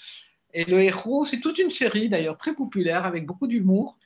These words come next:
Et c'est effectivement un raté, quoi. Le, le héros, c'est un raté, euh, il rate tout, il fait que des bêtises, et cetera. Et donc, c'est bien l'idée que, voilà, si on, euh,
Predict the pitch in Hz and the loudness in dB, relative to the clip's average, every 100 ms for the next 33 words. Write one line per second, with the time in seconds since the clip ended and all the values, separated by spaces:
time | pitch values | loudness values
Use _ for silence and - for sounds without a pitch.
0 | _ - _ 165 190 190 233 247 302 254 | _ -20 _ -2 -2 -2 -4 -2 -2 -2
1 | 247 269 247 185 185 190 185 151 151 - | -4 0 2 2 2 0 0 -2 -2 -4
2 | 123 143 139 120 123 123 123 131 147 156 | -4 -4 -6 -10 -8 -10 -10 -10 -6 -4
3 | 202 226 - 151 143 147 - 143 156 165 | -2 -4 -6 -10 -10 -12 -10 -8 -6 -6
4 | 156 135 127 123 135 135 - - 135 131 | -6 -8 -10 -10 -10 -8 -10 -12 -16 -12
5 | 147 165 165 143 135 135 143 131 131 123 | -10 -10 -8 -8 -10 -16 -14 -12 -12 -14
6 | _ 131 135 143 139 131 123 120 120 123 | _ -10 -8 -8 -12 -20 -18 -14 -10 -6
7 | 156 170 160 135 131 _ _ _ 180 185 | -4 -2 -4 -4 -10 _ _ _ -10 -8
8 | 196 208 208 180 165 208 208 - 160 160 | -4 -2 0 -2 -2 -4 -6 -8 -6 -6
9 | 160 143 135 131 135 _ _ - _ _ | -4 -6 -6 -12 -20 _ _ -20 _ _
10 | _ - 156 135 - - 156 147 143 143 | _ -12 -8 -8 -10 -10 -10 -10 -12 -14
11 | 139 135 139 - - - - _ _ _ | -14 -12 -12 -12 -18 -20 -20 _ _ _
12 | _ _ - 139 | _ _ -20 -18